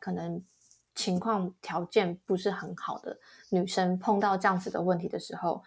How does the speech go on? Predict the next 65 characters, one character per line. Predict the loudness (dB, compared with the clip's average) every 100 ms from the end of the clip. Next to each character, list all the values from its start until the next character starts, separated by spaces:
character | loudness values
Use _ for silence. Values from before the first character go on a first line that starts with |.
| 8
该 | 10
不 | 12
该 | 12 12 12
有 | 12 10
人 | 6 -2
支 | 0 0
持 | -2
他 | -8 -8
们， | -8 -10 -14 _ -6
就 | -2
是 | 2 0 -2 _ _ _ 4
堕 | 4
胎 | 4 -2
这 | -4
件 | -6 -8
事 | -10
情， | -10 -14 -14 6
这 | 12
些 | 12 12
都 | 12
是 | 8
比 | 4 2
较 | -2 -2
糟 | -4 -8
的。 | -8
然 | 0
后 | 6
我 | 8
刚 | 8
刚 | 6 6
就 | 4 6
在 | 6 4
想， | 2 -4 -6 -8 -10 -20 -20 -4
假 | 6 8
如 | 8
说 | 10 8
今 | 8
天 | 4 4
是 | 6 8
跟 | 8 8 6 6 4
一 | 2
个， | 4 4 4 0 -4
就 | 0
是， | 6 6 6 2
呃， | 2 4 6 4 0 -4 2
你 | 8
稳 | 10 10 8
定 | 6 6
交 | 8 6
往 | 4
的 | 0
对 | 0 2
象， | 0 -2 -4
然 | -10 -4 0
后 | 4 4 4 0 4
不 | 6
小 | 6 2
心 | 0 2 2 2 -2
怀 | -4 4
孕 | 6 4
了， | 0 -8 -14 -6
有 | -2
小 | 2 2
孩 | 0 -4
了， | -6 -10